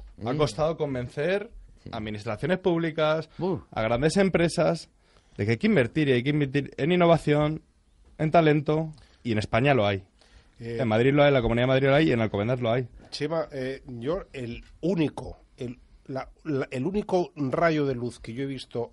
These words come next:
Speaker 3: a estos diez años que han sido, u ocho años de crisis profunda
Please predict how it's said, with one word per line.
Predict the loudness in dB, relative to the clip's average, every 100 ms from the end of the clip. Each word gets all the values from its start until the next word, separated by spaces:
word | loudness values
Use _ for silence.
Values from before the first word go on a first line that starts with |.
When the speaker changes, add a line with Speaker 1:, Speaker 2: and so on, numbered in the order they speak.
| -8
Speaker 3:
a |
estos | -10 -10 -16 -16 -10
diez | -6 -4 -6
años | -10 -12
que | -16
han | -16
sido, | -12 -12 -12 _ -20 -20 _ -16
u | -14 -4 -2
ocho | -2 -4 -6
años | -6 -8 -10
de | -12 -14
crisis | -12 -12 -12 -14
profunda | -16 -12 -10 -8 -8